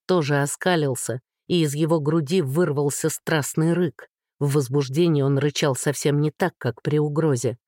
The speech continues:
Рык был более высокий, вибрирующий, с проскальзывающими, просящими интонациями. От этого звука Динка утонула в вихре нахлынувшего возбуждения. Его губы накрыли набухший сосок,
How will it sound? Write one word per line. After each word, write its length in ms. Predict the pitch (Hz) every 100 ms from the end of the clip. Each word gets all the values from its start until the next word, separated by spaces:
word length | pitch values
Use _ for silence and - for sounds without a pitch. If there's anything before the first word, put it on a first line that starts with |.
| _ -
Рык 280 | 151 147 127
был 200 | 147 135
более 360 | 151 151 147
высокий, 600 | 139 147 - 175 165 131
вибрирующий, 880 | 123 139 143 180 147 147 127 - 131 -
с 100 | -
проскальзывающими, 1120 | - 156 - 175 156 139 135 143 143 - 147
просящими 840 | 139 156 151 - 151 - 151 143 151
интонациями. 880 | 139 156 175 135 - 139 131 127 - _ _ _
От 200 | 156 -
этого 320 | 185 - 135
звука 460 | 151 151 190 - 127
Динка 440 | 120 190 190 -
утонула 560 | 156 147 151 175 190 156
в 60 | 135
вихре 540 | 139 156 185 147 147
нахлынувшего 920 | 147 139 175 175 147 - - 151 156
возбуждения. 880 | 147 139 156 170 175 180 147 131 139 _ _ _ -
Его 260 | 165 151
губы 320 | 135 156 131 135
накрыли 440 | 139 160 170 147
набухший 560 | 147 151 170 - - 143
сосок, 580 | - 151 - 180 -